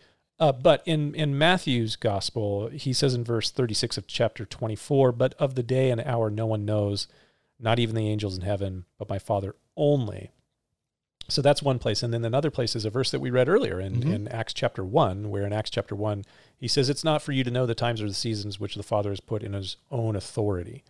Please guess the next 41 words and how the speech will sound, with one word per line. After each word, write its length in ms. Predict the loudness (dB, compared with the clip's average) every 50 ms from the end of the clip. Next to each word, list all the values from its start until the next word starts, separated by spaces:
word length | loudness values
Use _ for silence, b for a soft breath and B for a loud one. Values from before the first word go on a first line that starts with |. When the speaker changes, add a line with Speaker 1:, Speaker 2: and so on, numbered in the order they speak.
| _ _ _ _ _ _ _ _
Speaker 1:
So, 480 | -6 -2 2 4 6 6 6 6 4 2 0 2
uh, 160 | 4 4 4
within 400 | 4 2 2 2 0 0 0 -2
the 100 | -4 -4
Godhead, 600 | -4 -2 2 4 6 6 6 4 2 -2 -4 -4 -6 -10 _ _ _
we 160 | -8 -6 -6 -6
believe 600 | -6 -8 -12 -10 -6 -4 -2 -2 -2 -4 -6 -16 _ -10
in 280 | -8 -6 -6 -6 -8 -6
a 100 | -6 -4
triune 580 | -2 -2 0 2 2 4 4 4 2 2 0 2
God 240 | 4 4 6 6 4
as 140 | 2 0 -2
Father, 360 | -4 -2 0 2 2 2 2 -2
Son, 280 | -2 -2 -2 -2 -2
and 100 | -4 -6
Holy 200 | -4 -4 -4 -4 -4
Spirit. 340 | -6 -6 -6 -6 -4 -2
One 140 | -2 -4 -2
God 220 | 0 0 0 0 0
exists 280 | -2 -6 -6 -6 -6 -6
in 60 | -8
three 180 | -8 -8 -8
persons, 440 | -6 -2 0 0 0 0 -2 -2 -6
the 80 | -6 -6
Father, 240 | -4 -2 -2 -2 -2
the 20 |
Son, 180 | -2 -4 -4 -4
and 80 | -6 -4
the 40 |
Holy 120 | -4 -4 -4
Spirit. 280 | 0 4 6 6 6 4
We 80 | 2
see 160 | 0 -2 0 0
that 160 | -2 -2 -4
throughout 240 | -2 -4 -4 -2 -2
the 60 | -4
Scriptures, 540 | -4 0 0 0 0 0 0 0 0 0 -4 b b b b b b b
revealed 580 | -10 -8 -8 -4 0 2 4 6 6 6 4 2
in 100 | -2 0
various 280 | 2 4 4 4 2
passages. 580 | 0 2 2 2 2 2 0 -2 -2 -2 -2 -4